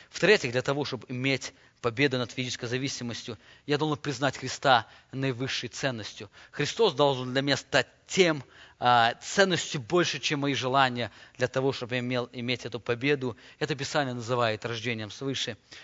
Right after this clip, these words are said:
И последний, четвертый путь, я должен возрастать постоянно в посвящении Богу. Во-первых, он включает в себя, я должен учиться Божьему страху. Я должен учиться и помнить, и осознавать Божью святость,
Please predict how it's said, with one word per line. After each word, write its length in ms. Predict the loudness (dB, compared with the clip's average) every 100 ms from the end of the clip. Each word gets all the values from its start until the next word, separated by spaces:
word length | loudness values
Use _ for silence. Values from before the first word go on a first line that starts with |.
| -6
И 80 | -2
последний, 440 | -2 0 0 0
четвертый 380 | -6 -4 -4 -4
путь, 300 | -6 -10 -6
я 60 |
должен 240 | -4 -4 -4
возрастать 480 | -6 -8 -2 -4 -4
постоянно 580 | -12 -4 -2 -2 -4 -12 -18 -12
в 40 |
посвящении 600 | -8 -6 -4 -2 -2 -4
Богу. 420 | -6 -6 -6 -8 -12 -20 -6
Во-первых, 480 | -4 0 0 0 -4
он 80 | -10
включает 400 | -6 0 0 -2
в 60 |
себя, 360 | -6 0 2 0 -8 -20 -8
я 180 | -4 2
должен 320 | 2 0 -8
учиться 680 | -10 -6 -4 -4 -4 0 0 -2 _
Божьему 460 | -8 -4 -4 -4 -8
страху. 500 | -4 0 0 -2 -16 -18 -16 -2
Я 120 | 2
должен 240 | 2 0
учиться 720 | -6 -8 -6 -6 -8 -8 -2
и 160 | -2 -4
помнить, 640 | -12 -4 -2 0 -4 -4 -10 -14 -4
и 60 |
осознавать 500 | -2 4 6 6 4
Божью 320 | 0 -2 -2
святость, 540 | -6 0 0 2 -4